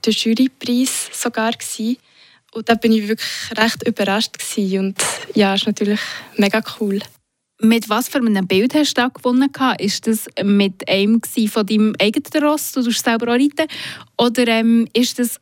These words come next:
Speaker 2: ganz ein anderes Bild gsi?
Speaker 1: Das ist ein anderes Bild gsi. Und zwar ist das ähm, eine Idee gsi, die ich, die ich habe wollte umsetzen. Also es ist eigentlich ein persönliches Projekt gsi.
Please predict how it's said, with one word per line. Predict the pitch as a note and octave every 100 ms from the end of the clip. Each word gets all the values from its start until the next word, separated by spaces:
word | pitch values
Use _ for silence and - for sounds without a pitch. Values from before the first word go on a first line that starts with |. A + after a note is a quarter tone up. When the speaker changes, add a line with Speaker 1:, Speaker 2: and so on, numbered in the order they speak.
| -
Speaker 2:
ganz | G#3+ G#3 A3+
ein | A#3+ -
anderes | E3 F3+ G3 - - -
Bild | D3+ D3 F3
gsi? | - - E3+ F3+ _ - _ _ _
Speaker 1:
Das | A#3+ A#3
ist | B3 - G#3
ein | G#3 -
anderes | F#3 G3+ A#3+ -
Bild | - D4 D#4 -
gsi. | - - A3+ -
Und | A3+ A3+ -
zwar | - G3+ A3+ A#3+ -
ist | A3 - -
das | A#3 - - _ -
ähm, | G3+ G3+ G3+ G3 - _ -
eine | G#3
Idee | G#3 - G#3
gsi, | B3 - C4
die | B3+ A#3+ A#3+ A#3+ A#3
ich, | - _ -
die | G#3+ G#3+
ich |
habe | G#3+ G3+
wollte | G3+
umsetzen. | G3+ D4+ E4 D#4 -
Also | G3+ G3
es | A3
ist | - G#3
eigentlich | G#3+
ein | - _
persönliches | - - G3 G#3+ - -
Projekt | - B3+ C4 -
gsi. | - - D4+